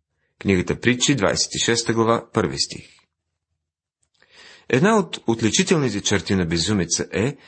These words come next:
че той няма нищо против да жертва честта си. Всъщност, безумецът няма чест. Както връвче хвърква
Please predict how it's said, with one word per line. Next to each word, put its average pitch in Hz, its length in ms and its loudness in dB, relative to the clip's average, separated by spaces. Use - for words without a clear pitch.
че 117 140 -2
той 131 180 4
няма 143 280 4
нищо 151 280 2
против 127 440 0
да 143 200 2
жертва 110 460 0
честта 127 440 0
си. - 280 -4
Всъщност, 117 520 -2
безумецът 107 640 0
няма 92 260 2
чест. - 500 -2
Както 170 360 2
връвче 127 540 2
хвърква 123 640 0